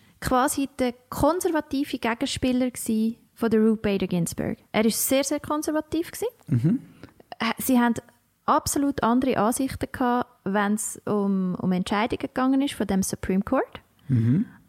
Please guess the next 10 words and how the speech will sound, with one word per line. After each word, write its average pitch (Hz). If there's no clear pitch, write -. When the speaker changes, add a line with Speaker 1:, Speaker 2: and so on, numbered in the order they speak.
Speaker 1:
Aber, 220
sehr 262
herzige 302
Geschichte, -
sie 262
sind 277
absolut 240
beste 208
Freunde 208
gsi. -